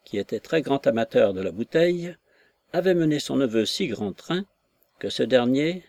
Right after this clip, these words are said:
sans être absolument ivre, commençait à être un peu étourdi. C'est dans cet état qu'il emmena son oncle dans l'appartement qu'il avait occupé et lui ouvrit son cœur en ces termes. «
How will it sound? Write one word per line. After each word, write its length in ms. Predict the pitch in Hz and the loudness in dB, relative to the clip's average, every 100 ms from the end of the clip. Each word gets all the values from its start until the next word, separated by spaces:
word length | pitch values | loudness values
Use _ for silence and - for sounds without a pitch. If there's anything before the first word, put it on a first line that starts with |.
| _ | _
sans 300 | - 127 113 | -10 -4 2
être 180 | 131 - | 2 2
absolument 580 | 151 - 135 117 104 98 | -4 -2 0 0 0 -4
ivre, 420 | 147 175 160 - 165 _ _ _ _ - | -4 -4 -4 -6 -8 _ _ _ _ -4
commençait 520 | 185 175 165 160 147 | 0 0 0 -2 4
à 60 | 135 | 4
être 220 | 131 - | 4 0
un 60 | |
peu 200 | 131 127 | -2 0
étourdi. 560 | 113 - 120 90 87 - _ _ _ _ _ _ _ _ _ _ | 0 0 0 -2 -10 -14 _ _ _ _ _ _ _ _ _ _
C'est 200 | - 233 | -2 0
dans 120 | 147 | 0
cet 220 | 135 - | -2 -4
état 320 | 123 - 165 180 | -4 -4 -4 -4
qu'il 220 | - 101 | -4 -2
emmena 280 | 160 170 120 | 0 0 -2
son 240 | - 117 | -4 -2
oncle 340 | 127 139 - 120 | -2 -4 -6 -6
dans 140 | 113 | -2
l'appartement 520 | 123 - - - 110 | -4 -4 -8 -6 -4
qu'il 160 | 117 113 | -4 -4
avait 240 | 98 98 | -2 -4
occupé 500 | 98 - - 156 190 - _ _ _ _ _ | -8 -14 -2 0 0 -6 _ _ _ _ _
et 140 | - 156 | 0 2
lui 160 | 143 | 4
ouvrit 300 | 147 131 139 | 4 4 -2
son 180 | 139 131 | -2 -4
cœur 380 | 117 127 123 117 | 0 4 4 2
en 80 | 113 | -4
ces 160 | - | -6
termes. « 420 | - 90 73 - | -4 -6 -6 -14